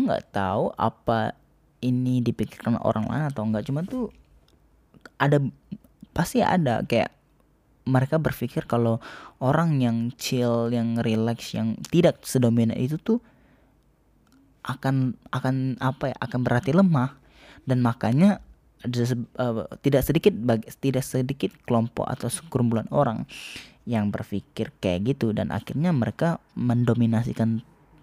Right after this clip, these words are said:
eh, area atau mendominasikan kelompok atau mendominasikan suatu tempat, bukan tempat juga sih, kayak posisi gitu loh.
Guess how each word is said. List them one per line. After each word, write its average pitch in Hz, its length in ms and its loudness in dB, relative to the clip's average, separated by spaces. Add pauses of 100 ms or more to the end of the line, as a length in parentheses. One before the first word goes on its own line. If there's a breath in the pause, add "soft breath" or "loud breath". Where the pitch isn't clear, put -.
(180)
eh, 107 440 -2 (560 loud breath)
area 127 720 2
atau 123 160 0
mendominasikan 110 1400 -2 (400 loud breath)
kelompok 135 640 0
atau 127 120 2
mendominasikan 120 1080 2
suatu 113 240 -6
tempat, 160 480 0
bukan 143 280 -2
tempat 147 200 -2
juga 147 280 -4
sih, - 40 -16
kayak - 280 -8 (120)
posisi 127 560 -2
gitu 101 160 -4
loh. 92 100 -8